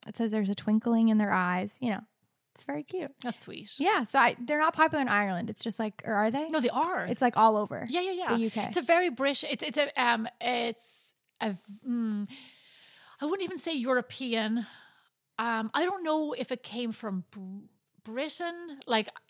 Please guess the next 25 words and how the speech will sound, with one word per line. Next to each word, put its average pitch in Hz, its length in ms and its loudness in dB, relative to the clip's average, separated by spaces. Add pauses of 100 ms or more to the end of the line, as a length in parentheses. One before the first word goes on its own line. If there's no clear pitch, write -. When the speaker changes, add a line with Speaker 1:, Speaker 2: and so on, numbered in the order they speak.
Speaker 2:
it 233 100 -8
could - 140 -2
be 277 120 0
an 220 120 0
Anglo 220 400 0
thing. 262 340 -4
So 233 160 2
Speaker 1:
Okay. 214 120 4
Speaker 2:
it 208 60 -2
could 233 140 0
be 240 140 -2
just, - 580 -2 (100)
um, 170 640 -8 (460)
like, 190 320 -4 (280)
Commonwealth 208 640 0
countries, 269 480 -4
like 226 100 4
Speaker 1:
Yeah. 214 80 2
Speaker 2:
Australia 226 500 -2
Speaker 1:
Yeah, 233 80 0
yeah, 247 40 6
Speaker 2:
also, 226 260 4
Speaker 1:
yeah. 208 140 0
Speaker 2:
Canada 220 340 -2
also. 247 560 -4